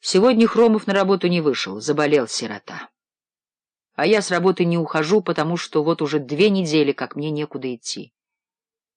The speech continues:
Комната, которую я снимал, понадобилась хозяевам, а новой я никак не могу найти.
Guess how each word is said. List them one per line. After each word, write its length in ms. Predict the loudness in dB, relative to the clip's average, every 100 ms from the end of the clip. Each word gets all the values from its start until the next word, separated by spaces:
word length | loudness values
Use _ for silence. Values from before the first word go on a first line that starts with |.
| _ _ _
Комната, 400 | 4 4 4 2
которую 380 | 0 2 2 4
я 120 | 0
снимал, 440 | -2 -6 -4 -4
понадобилась 580 | -4 -2 -2 0 -2 -2
хозяевам, 680 | -2 0 0 -2 -4 -8 -12 _ _ _ _
а 100 | -4
новой 300 | 2 4 4
я 160 | 2 0
никак 300 | -2 -4 -4
не 80 | -4
могу 240 | -4 -6
найти. 440 | -8 -10 -12 -14